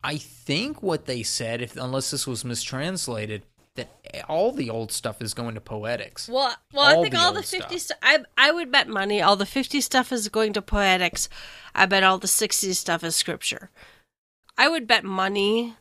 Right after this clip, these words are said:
Speaker 2: that they're gonna pick one Tombstones for fifty, one for sixty.
Speaker 1: It makes sense
Speaker 2: Mm-hmm.
Speaker 1: that way, and, but I don't know who was out there saying that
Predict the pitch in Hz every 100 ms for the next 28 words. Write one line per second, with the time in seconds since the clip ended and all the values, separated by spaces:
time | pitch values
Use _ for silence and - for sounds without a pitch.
0 | - 196 214 202 190 196 190 202 240 262
1 | 254 220 - 214 214 - 190 - 233 240
2 | 233 226 202 185 196 208 196 151 - -
3 | - 90 _ _ _ _ _ _ _ -
4 | 156 143 156 165 185 - - - 156 349
5 | 415 453 113 110 113 110 107 - 113 113
6 | 151 - 123 147 175 156 151 147 123 151
7 | 165 160 156 127 131 127 135 123 - 131
8 | 127 123 117 110 113 113 110 -